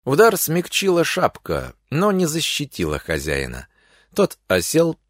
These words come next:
потеряв сознание. Отлично, убивать его я не хотел. Другая идея возникла на его счет.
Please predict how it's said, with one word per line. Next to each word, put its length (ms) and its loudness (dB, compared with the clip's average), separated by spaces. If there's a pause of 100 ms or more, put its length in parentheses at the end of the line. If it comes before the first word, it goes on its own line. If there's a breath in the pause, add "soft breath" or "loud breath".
(120)
потеряв 400 0
сознание. 800 -6 (840)
Отлично, 720 -6 (180)
убивать 520 2
его 240 2
я 140 2
не 140 -4
хотел. 500 -4 (640)
Другая 440 6
идея 500 0
возникла 680 -4 (140)
на 100 -4
его 240 -2
счет. 500 -10